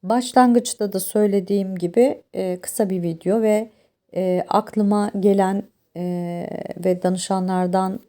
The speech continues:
bana kalanlarla ilgili söylemek istediklerimi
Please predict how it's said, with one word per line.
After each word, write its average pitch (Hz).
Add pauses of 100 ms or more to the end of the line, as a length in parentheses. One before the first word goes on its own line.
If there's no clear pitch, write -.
(120)
bana 185
kalanlarla 180
ilgili 165 (380)
söylemek 226
istediklerimi 180